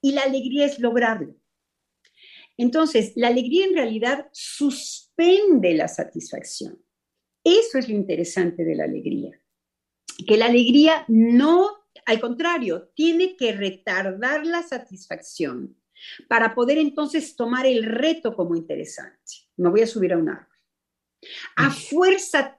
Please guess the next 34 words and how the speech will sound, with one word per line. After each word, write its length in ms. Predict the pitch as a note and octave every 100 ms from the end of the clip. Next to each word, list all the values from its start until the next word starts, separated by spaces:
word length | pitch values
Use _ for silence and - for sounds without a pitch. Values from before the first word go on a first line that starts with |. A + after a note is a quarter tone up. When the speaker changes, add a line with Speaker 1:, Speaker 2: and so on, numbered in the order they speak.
| -
Speaker 1:
tengo 460 | D#4+ D4 A3 F3
que 120 | - F3
retrasar 880 | F#3+ F#3 G#3 G3+ G3+ A#3+ F#3 D#3+ - _
el 180 | - F#3
resultado 600 | F#3 F#3 F#3 E3 A#3 C4+
para 220 | F3+ E3+ E3+
poder 320 | D#3+ F3+ D#3+
resbalarme, 840 | C#3 C#3 C#3+ D3+ F3 F3+ A3+ - D#3
no 200 | D3+ D3+
poder, 520 | E3 G3+ F#3 F#3+ - _ _
volver 240 | D#3 D3+
a 20 | D#3+
subir, 380 | F#3+ F#3 G3+
ver 120 | F3+ F3
si 140 | F#3+
hay 120 | F3
un 60 | F3
hoyito 300 | E3 E3 E3
de 60 |
este 180 | E3 -
lado, 300 | A#3+ A3+ G#3
ver 160 | G3+ F3
si 100 | F#3+
hay 60 |
uno. 100 | G3 G3 _ _
Quiero 160 | B3 A#3+
decir, 200 | C4+ - _ _
tengo 400 | F4+ F4 F4 D#4+
a 80 | D4+
fuerza 800 | - - - E4 G4+ G#4 - F4
que 120 | A#3
retardar 760 | A3 G3 G3+ F#3 F#3 G3 F#3+ B3 - - _ _ _ _ _ _ _ _
mi 280 | A3 B3+ E4+
satisfacción, 920 | F4 G#3 F#3+ - E3+ - - - -